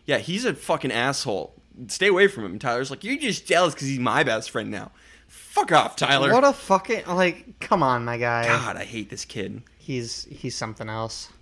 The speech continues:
Speaker 1: Uh, but Andy's like, "All right, fine, here, have my knife. Use it to protect yourself." So Tyler has a knife now, rule five, lock and load,
Speaker 2: Mm-hmm.
Speaker 1: something. So Sergeant Botnick gives Whitehurst a haircut,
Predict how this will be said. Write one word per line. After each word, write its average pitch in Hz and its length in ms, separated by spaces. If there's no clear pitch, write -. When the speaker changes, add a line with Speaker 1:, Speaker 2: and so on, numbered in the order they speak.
Speaker 1:
Uh, 120 180
but 131 120
Andy's 151 340
like, 131 160
"All 143 140
right, 131 200
fine, 127 300
here, 123 240
have 127 240
my 160 180
knife. 123 520
Use 127 200
it - 40
to 131 60
protect - 360
yourself." - 300
So - 140
Tyler 147 260
has 131 140
a - 20
knife 104 240
now, 101 180
rule 110 140
five, 92 300
lock 90 240
and - 100
load, - 140
Speaker 2:
Mm-hmm. - 120
Speaker 1:
something. 120 580
So 135 160
Sergeant 233 380
Botnick 147 460
gives 135 180
Whitehurst 139 400
a 127 60
haircut, 104 500